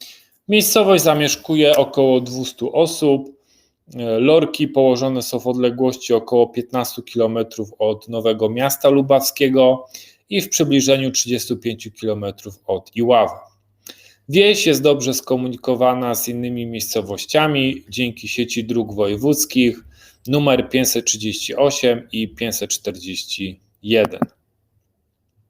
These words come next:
Proszę Państwa, przyjrzyjmy się gospodarstwu rolnemu.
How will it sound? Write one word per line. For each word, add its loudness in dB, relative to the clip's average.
Proszę 2
Państwa, 4
przyjrzyjmy 2
się -2
gospodarstwu 0
rolnemu. 2